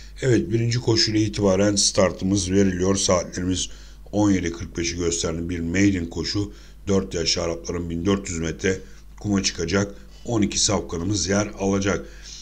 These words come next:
Evet, burada banko ile başlayacağız. O da Adalı Bey'i diyeceğiz.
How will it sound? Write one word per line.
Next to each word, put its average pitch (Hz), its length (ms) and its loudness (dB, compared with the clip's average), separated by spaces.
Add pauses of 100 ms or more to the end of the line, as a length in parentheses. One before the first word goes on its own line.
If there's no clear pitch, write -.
(340)
Evet, 123 360 8
burada 110 380 4
banko 110 380 4
ile 82 160 0
başlayacağız. 85 760 0
O 87 220 -4
da 101 280 0 (160)
Adalı 92 380 2
Bey'i 101 240 4
diyeceğiz. 90 580 -2